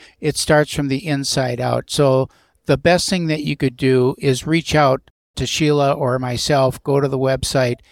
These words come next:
and have that initial conversation, and then we can steer you in the right direction. This is a lifelong journey. It is not a quick fix,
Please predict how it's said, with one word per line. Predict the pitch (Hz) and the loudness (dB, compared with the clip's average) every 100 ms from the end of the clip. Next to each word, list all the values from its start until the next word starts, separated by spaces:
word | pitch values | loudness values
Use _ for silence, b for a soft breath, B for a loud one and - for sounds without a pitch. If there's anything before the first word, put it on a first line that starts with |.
| b | b
and | - 139 | -8 -6
have | - 160 175 170 | -4 0 0 0
that | 151 143 - | 0 0 -2
initial | 135 127 131 - 127 | -2 0 0 0 -2
conversation, | - - 131 123 117 - 127 117 131 110 110 _ _ | -2 -4 -2 -4 -4 0 0 0 -2 -6 -10 _ _
and | 151 143 | -4 0
then | 151 | 2
we | 151 | 2
can | 143 131 | 0 -2
steer | - 151 | 0 0
you | 143 | 2
in | 135 | 2
the | 131 | 0
right | 135 135 | -2 -2
direction. | 131 131 131 131 117 B B - | 0 0 0 -4 -6 B B 0
This | 170 - | 2 4
is | 214 160 | 2 2
a | 135 | 2
lifelong | 131 139 156 - 147 139 135 135 | 0 0 -2 -2 -2 0 0 -4
journey. | - 131 123 120 104 135 _ _ - | -4 -2 0 -2 -6 -12 _ _ -4
It | 147 147 | 2 2
is | 139 | 2
not | 139 - _ _ | -2 -8 _ _
a | - 120 | -6 -6
quick | - 160 - _ - _ _ | 0 0 0 _ -20 _ _
fix, | - 151 131 - | -2 -2 0 -4